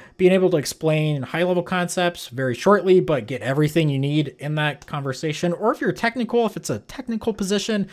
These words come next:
dumping your whole brain out. If you wanna talk about the three-way T C P handshake, have at it. If you wanna talk about D N S recursion, caching, blah, blah, all that, have at it. Um,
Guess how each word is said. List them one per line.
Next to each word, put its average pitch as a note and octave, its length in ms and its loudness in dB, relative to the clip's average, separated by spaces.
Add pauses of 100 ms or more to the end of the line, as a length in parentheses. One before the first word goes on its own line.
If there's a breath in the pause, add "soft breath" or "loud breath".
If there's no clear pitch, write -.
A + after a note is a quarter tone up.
(640 loud breath)
dumping D4 360 2
your B3+ 120 -2
whole B3 200 6
brain G3+ 340 0
out. E3 220 -2
If D3+ 180 -2
you C#4 60 0
wanna D4+ 160 2
talk A#3 260 0
about G#3+ 240 0
the B2 80 -12
three-way G#3+ 720 2
T G#3 220 -2
C G#3 160 -2
P G3+ 240 0
handshake, G3 680 0 (640 loud breath)
have G#3 400 2
at D#3 200 4
it. A2+ 140 -2
If F3 120 0
you C#4 80 0
wanna C#4 180 2
talk G3+ 240 0
about C#3+ 280 -2
D E3+ 180 4
N G3+ 80 4
S G#3 180 2
recursion, F3 1120 2 (280)
caching, F3+ 880 0
blah, D#3 360 -2
blah, F3 240 0
all F3 280 0
that, G3+ 280 0 (280)
have D#3 300 -8
at G#2+ 160 -8
it. - 260 -18 (360 loud breath)
Um, E3 460 2